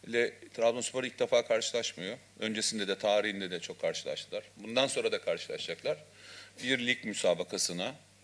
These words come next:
e, hafta sonu itibariyle, e, keyif yaparak, eğlenerek, en iyi şekilde,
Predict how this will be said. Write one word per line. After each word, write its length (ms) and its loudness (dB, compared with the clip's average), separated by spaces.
e, 40 -6
hafta 420 -6
sonu 220 -4
itibariyle, 640 -4
e, 40 -4
keyif 280 -2
yaparak, 380 4
eğlenerek, 500 2
en 160 0
iyi 120 4
şekilde, 440 -2